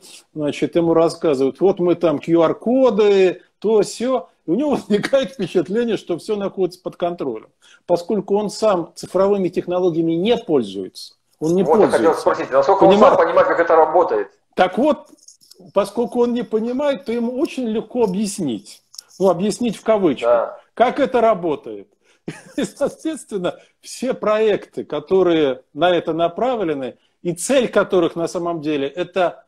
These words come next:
Speaker 1: распилить деньги, идут на ура, понимаете? <laughs> Это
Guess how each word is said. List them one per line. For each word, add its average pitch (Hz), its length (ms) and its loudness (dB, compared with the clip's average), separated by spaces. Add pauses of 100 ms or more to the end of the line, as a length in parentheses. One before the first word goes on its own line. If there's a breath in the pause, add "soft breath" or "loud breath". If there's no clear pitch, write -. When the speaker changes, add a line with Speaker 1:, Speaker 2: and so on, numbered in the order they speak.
Speaker 1:
распилить 196 600 -2
деньги, 170 560 -4 (180)
идут 233 380 0
на 214 140 0
ура, 160 280 2
понимаете? 135 720 -10 (140)
<laughs> - 120 -20
Это - 380 0